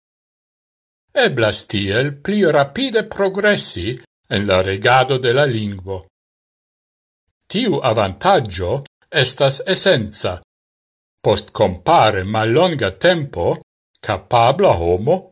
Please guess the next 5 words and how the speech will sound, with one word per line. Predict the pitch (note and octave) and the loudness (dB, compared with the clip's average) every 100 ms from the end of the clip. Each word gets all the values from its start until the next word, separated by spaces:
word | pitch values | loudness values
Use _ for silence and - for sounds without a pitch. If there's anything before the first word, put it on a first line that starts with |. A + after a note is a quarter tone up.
| _ | _
povas | F#3+ G3+ B2 - | 2 4 2 2
verki | B2+ C3+ B2+ D3+ C#3+ | 2 2 0 -8 -2
tekstojn | C4 A#3 - A#2 A2 A2 A2 | -2 -2 -6 0 0 2 0
en | |
Esperanto, | A2+ G#2 - A#2 A2+ G#2+ G#2 C#3 | -2 -4 0 2 2 0 -2 -2